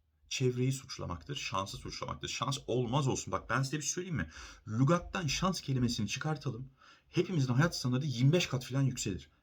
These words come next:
Niye? Gözle görülmez kardeşim. Elle tutulmaz bir istatistiği yok. "Ben bugün yüzde on şanssızım." Öyle bir şey yok.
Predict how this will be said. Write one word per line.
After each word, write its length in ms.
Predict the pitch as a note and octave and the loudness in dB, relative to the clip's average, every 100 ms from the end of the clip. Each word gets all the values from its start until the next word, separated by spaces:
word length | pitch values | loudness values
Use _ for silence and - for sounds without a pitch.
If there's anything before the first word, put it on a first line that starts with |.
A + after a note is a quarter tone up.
| - | -4
Niye? 340 | D3 E3+ C3+ - - - - | 0 0 -2 -6 -20 -20 -10
Gözle 380 | G#2+ D#3+ G3 G3+ | 6 6 8 4
görülmez 420 | G3+ G3+ G3 C#3 | 2 2 2 2
kardeşim. 420 | C3 C#3+ E3 - - - _ - | 0 -4 -6 -10 -14 -20 _ 0
Elle 320 | C3+ F3 F#3 | 2 4 2
tutulmaz 480 | F#3 - F3 E3+ C3+ | 0 -6 -2 -2 -2
bir 80 | C#3 | -2
istatistiği 560 | C#3 - C#3 C3+ - | -4 -2 -4 -4 -2
yok. 160 | D3 - | -2 2
"Ben 200 | C#3 D3 | 2 4
bugün 200 | C#3 C#3 | 2 2
yüzde 220 | A#2+ A#2 | 2 2
on 100 | B2+ | 2
şanssızım." 520 | A#2+ G#2 F#2+ F2+ E2+ - | 2 -4 -4 -6 -4 2
Öyle 220 | C#3+ D#3 | 4 4
bir 60 | |
şey 160 | C3+ D#3 | 2 2
yok. 280 | D3 B2 | 2 2